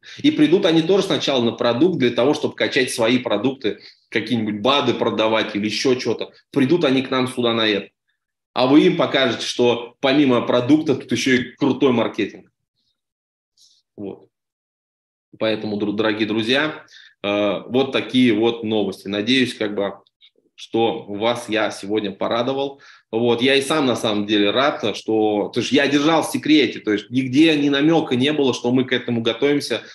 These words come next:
Заметьте, да, я еще неделю назад вам давал новости, э, дорожную карту, но, как бы, э, я хотел, как бы, задавать, ну, то есть прям, чтобы это вот прям вам, как говорится, выдать. И, э, как бы, говорится, с пылу жару.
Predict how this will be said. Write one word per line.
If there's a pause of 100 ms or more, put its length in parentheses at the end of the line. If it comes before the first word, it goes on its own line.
(100)
Заметьте,
да,
я
еще
неделю
назад
вам
давал (200)
новости,
э,
дорожную
карту,
но,
как
бы, (280)
э,
я
хотел,
как
бы,
задавать,
ну,
то
есть
прям,
чтобы
это
вот
прям (220)
вам,
как
говорится,
выдать. (1300)
И, (400)
э,
как
бы,
говорится,
с
пылу
жару.